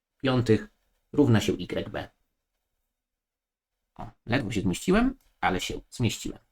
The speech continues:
Dobrze. Podsumujmy, co nam wyszło. Wyszło nam, że punkt B powinien mieć współrzędne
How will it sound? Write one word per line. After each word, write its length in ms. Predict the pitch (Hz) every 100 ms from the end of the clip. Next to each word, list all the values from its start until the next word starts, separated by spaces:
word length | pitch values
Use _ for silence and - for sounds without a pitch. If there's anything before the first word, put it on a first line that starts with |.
| _ _
Dobrze. 300 | - - - - _ _ _ _ _ _ _ _ _ _ _
Podsumujmy, 640 | - 185 - 131 120 120 123
co 160 | - 104
nam 160 | 107
wyszło. 440 | 110 - 98 95 - _
Wyszło 360 | 117 214 107 92
nam, 280 | 87 120
że 100 | -
punkt 300 | - 180 147
B 320 | 90 95 107 110
powinien 400 | 175 107 107 104
mieć 200 | 95 -
współrzędne 760 | - 151 143 214 180 180 190